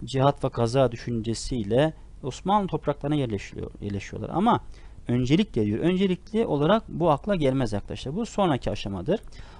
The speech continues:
Osmanlı egemenliğinin Rumeli'ye yayılması. Evet, bu olabilir arkadaşlar. Çünkü Bizans,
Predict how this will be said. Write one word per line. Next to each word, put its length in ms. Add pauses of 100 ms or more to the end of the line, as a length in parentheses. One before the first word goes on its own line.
(100)
Osmanlı 420
egemenliğinin 540
Rumeli'ye 420
yayılması. 680 (240)
Evet, 280
bu 220 (340)
olabilir 380
arkadaşlar. 540 (880)
Çünkü 420 (460)
Bizans, 1000